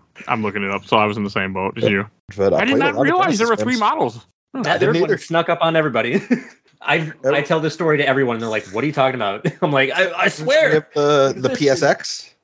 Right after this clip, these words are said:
Speaker 2: Remember the P S X?
Speaker 3: Yeah, yeah. I, I always remember hearing about it because a lot of people used to, like, use P S one and P S X interchangeably,
Speaker 2: Yeah,
Speaker 3: and I
Speaker 2: it's
Speaker 3: didn't quite
Speaker 2: different
Speaker 3: understand
Speaker 2: thing.
Speaker 3: why.
Speaker 2: Oh, and that's not even what I'm thinking of. I'm thinking of the, the P S one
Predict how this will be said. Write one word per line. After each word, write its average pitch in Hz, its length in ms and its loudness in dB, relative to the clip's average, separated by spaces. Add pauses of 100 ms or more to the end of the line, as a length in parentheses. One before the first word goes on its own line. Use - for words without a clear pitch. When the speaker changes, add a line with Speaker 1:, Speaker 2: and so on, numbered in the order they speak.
Speaker 2:
Remember 123 140 -4
the 123 80 -2
P 143 180 -2
S 131 140 2
X? - 360 -2 (200)
Speaker 3:
Yeah, - 220 0
yeah. 147 160 -4
I, 139 260 2
I 151 40 2
always 170 180 0
remember 147 220 -2
hearing 127 340 0
about 170 240 2
it 185 100 -6
because 127 240 -4
a 120 40 -2
lot 127 180 0
of 123 80 -4
people 123 240 -2
used 120 200 -4
to, 110 220 -4 (320)
like, 117 280 -2
use 117 300 0
P 123 220 0
S 117 160 2
one 117 180 2
and 104 140 -2
P 117 160 -2
S 104 160 0
X - 280 -2
interchangeably, 120 920 0 (320)
Speaker 2:
Yeah, 139 200 2
Speaker 3:
and 127 180 0
I 110 40 2
Speaker 2:
it's 120 280 -2
Speaker 3:
didn't - 120 -20
quite 123 120 -2
Speaker 2:
different 113 120 -2
Speaker 3:
understand 156 300 0
Speaker 2:
thing. 139 60 -6
Speaker 3:
why. 87 260 -4 (400)
Speaker 2:
Oh, 143 280 4
and 151 200 2
that's 156 260 0
not 143 120 4
even 139 160 0
what 135 80 4
I'm 139 120 0
thinking 143 240 -2
of. 107 120 0
I'm 107 100 -2
thinking 113 260 -4
of 104 140 -6
the, 110 320 2
the 110 100 -4
P 117 200 0
S 107 160 0
one 110 420 0